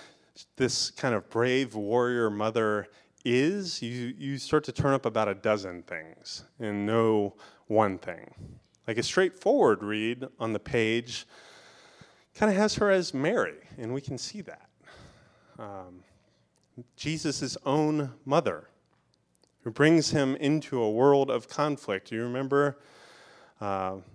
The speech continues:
not, not the tidy Peanuts version of the Christmas story, but, like, Matthew's version, uh, where, where when we hold this kaleidoscope this way, we, we're reminded of Mary and Joseph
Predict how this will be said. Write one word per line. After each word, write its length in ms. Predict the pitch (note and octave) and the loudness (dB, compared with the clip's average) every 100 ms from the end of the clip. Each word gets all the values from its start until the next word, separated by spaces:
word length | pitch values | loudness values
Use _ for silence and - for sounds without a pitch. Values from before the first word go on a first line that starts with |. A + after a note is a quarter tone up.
| _ _ - | _ _ -18
not, 560 | - C3+ B2+ C3+ - | -16 -6 -2 -2 -2
not 220 | C#3+ C3+ C3 | 0 0 0
the 80 | |
tidy 420 | - - A#2+ A#2 G#2 | -4 0 2 2 -2
Peanuts 460 | - C3 G#2+ G2+ | -2 0 2 0
version 380 | - G2+ G2 G#2 | -2 -2 -2 -6
of 60 | F2+ | -8
the 80 | |
Christmas 420 | - G2 - F2+ - | -10 -12 -10 -12 -10
story, 400 | - G2 F#2+ F#2+ | -6 -2 -2 -2
but, 340 | F#2+ F#2 - - - - | -4 -4 -8 -20 -20 -16
like, 160 | F2 - | -14 -2
Matthew's 720 | G#2 A2+ - G2 F2+ F2 - - - - | 0 0 0 -6 -6 -8 -10 -14 -20 -20
version, 640 | G2+ G#2+ G2+ F#2 F2 E2 F2 - - | -4 -2 0 -2 -6 -8 -14 -20 -20
uh, 200 | G2+ F#2+ | -16 -12
where, 460 | F#2 F#2+ F#2 F2+ - - - _ - | -8 -4 -2 -4 -6 -18 -20 _ -8
where 340 | F#2+ F#2 F2+ - | -4 -2 -2 -2
when 200 | B2 G#2+ | -2 0
we 120 | G2+ | -2
hold 240 | - B2 A2+ | 2 2 2
this 300 | G2+ - - | 0 -2 -8
kaleidoscope 640 | - A2 A2 G#2 - G2+ | 0 4 4 2 -2 0
this 220 | G2+ - | 0 0
way, 160 | G#2+ G#2 | 0 0
we, 400 | F#2+ G2 F#2 G2 | -2 -2 0 -2
we're 240 | G#2+ G2 | 0 0
reminded 640 | F#2 F#2 G2 G#2+ G#2 F#2 | 0 -2 0 0 0 -2
of 420 | F2 F#2 F2+ E2+ - - - | -2 -2 -2 -8 -20 -14 -2
Mary 340 | A2 A2 G#2 | 2 2 2
and 100 | F#2 | -2
Joseph 640 | - G#2+ - F#2+ E2+ - | 2 2 2 -4 -6 -12